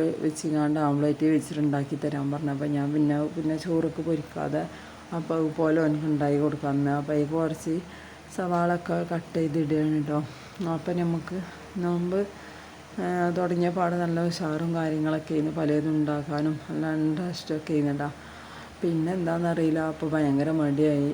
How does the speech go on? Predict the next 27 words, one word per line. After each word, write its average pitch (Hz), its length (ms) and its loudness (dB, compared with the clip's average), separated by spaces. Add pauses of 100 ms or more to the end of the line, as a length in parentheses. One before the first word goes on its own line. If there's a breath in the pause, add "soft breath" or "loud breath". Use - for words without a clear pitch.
(100)
പിന്നെ 156 220 0
എല്ലാം 151 180 2
ഇതും 156 180 -2
ഉണ്ടാക്കാൻ. 143 540 0
അപ്പം 147 140 -2
എൻ്റെ 151 160 2 (100)
മക്കൾ 151 280 -2 (140)
നോമ്പ് 151 260 2
തുറക്കുന്ന 156 380 -4
സമയത്ത് 156 340 -2
അവർക്ക് 151 280 -2
ഭയങ്കരമാണ് 147 640 0 (640 loud breath)
എണ്ണക്കടി 151 560 0
ഇല്ലെങ്കിലും 151 520 4 (220)
പിന്നെ 170 320 2
അതും 160 220 2
ഇതൊന്നും 160 340 2
ഒരുക്കാത്ത 151 560 -2
കാരണം. 147 400 -2 (380 loud breath)
അപ്പോൾ - 160 -6
അവരിങ്ങനെ 165 440 2
പറയും, 151 300 4 (140)
"ഉമ്മാക്ക് 156 380 -2
ഇപ്പം 160 140 4
എന്തോ 147 200 4 (320)
പറ്റിയിരിക്കണ്, 151 560 0 (600 loud breath)
എന്താണ് 156 380 4